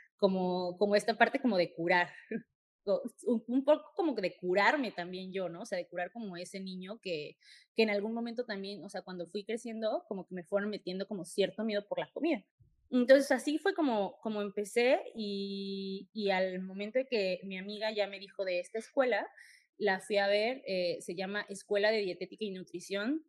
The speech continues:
del issste, eh, está en San Fernando, y pues fui,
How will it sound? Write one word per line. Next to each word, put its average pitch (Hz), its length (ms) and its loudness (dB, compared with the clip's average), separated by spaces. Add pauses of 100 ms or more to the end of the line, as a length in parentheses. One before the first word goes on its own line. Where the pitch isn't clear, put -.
del 196 260 0
issste, 277 420 0 (360)
eh, 180 300 -4
está 180 160 -6
en 190 80 -4
San 208 180 0
Fernando, 196 600 0 (460)
y 196 720 -4
pues 214 180 -2
fui, 403 300 2